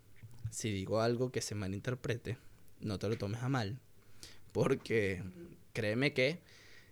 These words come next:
durante veinticinco minutos hablando, a veces hasta ni me acuerdo qué fue lo que dije después,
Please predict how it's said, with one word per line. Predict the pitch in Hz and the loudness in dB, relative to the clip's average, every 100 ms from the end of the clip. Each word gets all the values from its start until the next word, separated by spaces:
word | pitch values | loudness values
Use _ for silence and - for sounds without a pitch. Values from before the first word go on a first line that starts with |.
| - - - - | -18 -18 -18 -10
durante | 110 110 104 101 92 95 | 0 2 2 0 0 0
veinticinco | 98 90 156 107 127 131 | 0 -2 -4 -2 2 4
minutos | 131 107 139 | 4 4 4
hablando, | 135 113 117 139 170 - | 6 6 6 6 4 4
a | 104 | 2
veces | 98 - | 2 2
hasta | 123 131 | 0 2
ni | 131 113 | 2 2
me | 101 | 0
acuerdo | - 101 101 | 0 2 2
qué | 123 | 0
fue | 123 131 | 0 2
lo | 127 | 4
que | |
dije | 107 104 | 4 4
después, | 127 113 - 101 104 | 2 0 0 -2 -2